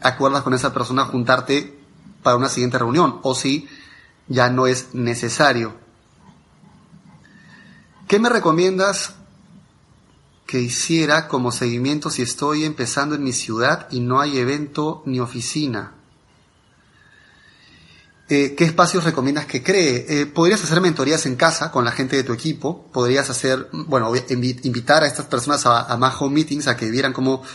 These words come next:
cómo es el ambiente de trabajo en tu casa.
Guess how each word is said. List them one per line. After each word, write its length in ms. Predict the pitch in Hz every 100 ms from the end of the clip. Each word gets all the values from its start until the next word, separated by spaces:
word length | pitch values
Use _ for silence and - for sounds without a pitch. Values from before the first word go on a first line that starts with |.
| - - - - - _ _ _ _ -
cómo 200 | 160 165
es 80 | 160
el 80 | 147
ambiente 260 | 143 139
de 80 | 147
trabajo 340 | 127 127 -
en 60 | 131
tu 120 | 123
casa. 460 | 170 175 131 147